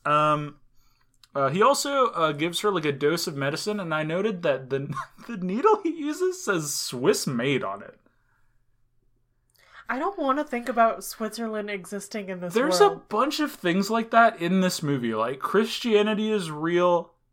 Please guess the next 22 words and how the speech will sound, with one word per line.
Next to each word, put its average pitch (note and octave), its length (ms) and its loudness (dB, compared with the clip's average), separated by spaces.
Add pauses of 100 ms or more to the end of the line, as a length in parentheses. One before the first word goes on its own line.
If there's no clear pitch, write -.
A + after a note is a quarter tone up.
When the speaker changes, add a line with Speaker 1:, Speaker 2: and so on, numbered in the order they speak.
(160)
Speaker 1:
Switzerland, G3+ 800 4
Speaker 2:
Secret-, G4 460 10
hold F#4+ 320 10
on. D#4+ 220 12
Speaker 1:
real. F#4 300 12 (180)
Speaker 2:
Real. D4+ 800 10 (440)
Let's, E4+ 400 8
let's E4+ 380 6
not D4+ 300 4
use C4+ 260 -2
the B3 140 0
word A3+ 260 0
real F#3+ 720 -2
here. F3 480 -10 (1040)
Speaker 1:
They're, C#4 220 6
like, G4 200 4 (140)
quoting A3+ 560 6
the F#3 120 4
Bible C3+ 520 2
in A2+ 160 -2
this G#2+ 200 -6
movie. A2 400 -10